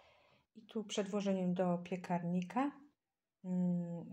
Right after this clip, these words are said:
chciałam Państwu pokazać, jak to wygląda. Y, najpierw mam ciasto, y, zarobiłam. Y, drożdżowe to jest, wykrajam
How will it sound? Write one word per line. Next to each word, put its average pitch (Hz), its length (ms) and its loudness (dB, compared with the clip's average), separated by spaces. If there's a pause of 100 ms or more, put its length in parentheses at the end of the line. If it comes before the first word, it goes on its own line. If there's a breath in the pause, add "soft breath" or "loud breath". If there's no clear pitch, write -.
(400)
chciałam 165 400 -10
Państwu 170 360 -8
pokazać, 175 540 -4
jak 175 140 -8
to 180 120 -6
wygląda. 170 680 -4 (680 soft breath)
Y, 170 40 -6 (680)
najpierw 196 580 -4
mam 185 220 0
ciasto, 196 760 -2 (340 loud breath)
y, 185 220 -8
zarobiłam. 214 920 0 (580 loud breath)
Y, 180 600 -2
drożdżowe 220 640 2
to 196 220 -2
jest, 180 460 -2
wykrajam 185 1120 0